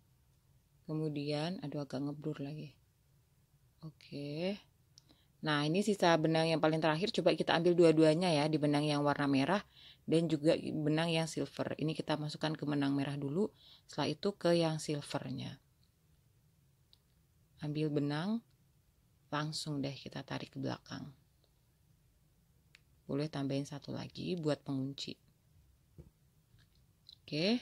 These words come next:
setelah itu kita gunting pakai korek api, kita potong pakai korek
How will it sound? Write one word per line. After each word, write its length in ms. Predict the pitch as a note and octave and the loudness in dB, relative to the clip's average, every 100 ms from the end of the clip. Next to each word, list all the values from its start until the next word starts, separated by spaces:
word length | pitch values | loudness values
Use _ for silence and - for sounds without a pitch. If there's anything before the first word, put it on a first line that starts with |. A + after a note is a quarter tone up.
| - | -6
setelah 240 | - C#3 C#3 | -10 -4 -4
itu 480 | C3+ - F3+ A#3+ B3 | -6 -4 -2 -2 -2
kita 720 | D#3 - - C#3 C3 C3 C#3 _ _ _ _ _ _ _ - - _ _ _ | -8 -8 -6 -4 -4 -6 -8 _ _ _ _ _ _ _ -8 -8 _ _ _
gunting 400 | F#3 G#3 A#3 A#3+ | -2 2 4 4
pakai 240 | G#3+ F#3+ | 2 -2
korek 320 | F3+ E3+ E3 | -4 -4 -4
api, 400 | D#3+ D3 F3 G#3+ | -8 -6 -4 -4
kita 240 | A3 - D#3 | -4 -6 -4
potong 400 | - - F3 E3+ | -4 -4 -4 -4
pakai 240 | E3 D#3+ | -4 -6
korek 240 | D#3+ D#3 | -4 -6